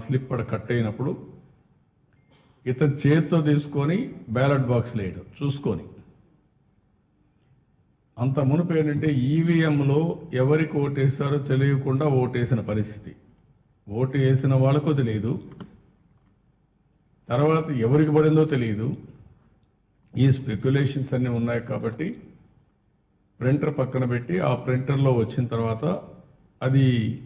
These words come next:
అతను చేత్తో తీసుకొని చూస్తే నమ్మకం. ఇప్పుడేంటి పెద్ద డిస్కషన్? ఏడు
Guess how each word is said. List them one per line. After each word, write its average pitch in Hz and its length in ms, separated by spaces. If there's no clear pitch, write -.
అతను 139 340
చేత్తో 170 400
తీసుకొని 147 420
చూస్తే 139 340
నమ్మకం. 127 400
ఇప్పుడేంటి 139 500
పెద్ద 139 120
డిస్కషన్? 143 520
ఏడు 147 320